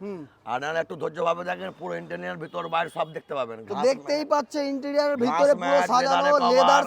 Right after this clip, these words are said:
Speaker 1: সিট কভার,
Speaker 2: সব কিছু।
Speaker 1: এসি থেকে শুরু করে, ডিজিটাল মিটার থেকে শুরু
Speaker 2: সব,
Speaker 1: করে,
Speaker 2: all
Speaker 1: ফুললি
Speaker 2: complete।
Speaker 1: লোডেড নিউ টায়ার থেকে শুরু করে, আপনার গাড়ির যা উপরে হুড এক্সট্রা নতুন, প্লাস্টিক
Speaker 2: নতুন লাগানো
Speaker 1: ছুটেনি,
Speaker 2: আছে, প্লাস্টিক ছুটেনি।
Speaker 1: প্লাস্টিক পর্যন্ত ছুটেনি। দেখতেই পাচ্ছ যে প্লাস্টিক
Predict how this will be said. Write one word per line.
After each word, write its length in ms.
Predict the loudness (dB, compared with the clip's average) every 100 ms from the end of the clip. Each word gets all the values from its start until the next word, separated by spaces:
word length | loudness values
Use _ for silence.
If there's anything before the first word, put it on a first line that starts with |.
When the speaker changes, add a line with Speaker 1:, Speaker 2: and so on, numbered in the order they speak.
| 0
Speaker 1:
সিট 200 | -6 -2 2
কভার, 400 | 4 6 6 6
Speaker 2:
সব 280 | 4 4 2
কিছু। 140 | 0 2
Speaker 1:
এসি 320 | 2 0 -4
থেকে 260 | -2 -2 -4 -6
শুরু 140 | -8
করে, 260 | -4 0 0
ডিজিটাল 500 | -2 -4 -4 -2 0 -2
মিটার 340 | -2 0 -2
থেকে 260 | -2 -6 -6
শুরু 280 | 0 2
Speaker 2:
সব, 140 | 6 8
Speaker 1:
করে, 200 | 10 10
Speaker 2:
all 420 | 6 _ _ 0
Speaker 1:
ফুললি 360 | 4 6 6 6
Speaker 2:
complete। 240 | 10 12
Speaker 1:
লোডেড 280 | 12 10 8 2
নিউ 140 | -2 -4 2
টায়ার 280 | 4 6 6
থেকে 240 | 4 -2 -4
শুরু 260 | -4 -4 2
করে, 280 | 4 4 2 _ _
আপনার 300 | -2 0 0 -2
গাড়ির 460 | 0 2 2 -2
যা 100 | 0
উপরে 360 | 2 4 6 6
হুড 360 | 6 6 6 6
এক্সট্রা 400 | 2 0 2 4 4 2
নতুন, 400 | -2 -2 -4 -4 _ _ 0
প্লাস্টিক 300 | 0 0 -2
Speaker 2:
নতুন 100 | 0
লাগানো 220 | 0 0
Speaker 1:
ছুটেনি, 180 | 0 -2
Speaker 2:
আছে, 80 | -4
প্লাস্টিক 320 | -4 -4 -6
ছুটেনি। 140 | 0 2
Speaker 1:
প্লাস্টিক 380 | 2 0 -2 0
পর্যন্ত 240 | 2 2 0 -4
ছুটেনি। 280 | -6 -6 -2
দেখতেই 380 | -2 -2 -6 -2
পাচ্ছ 180 | -2 -2 -4
যে 40 | -4
প্লাস্টিক 480 | -4 -6 -6 -12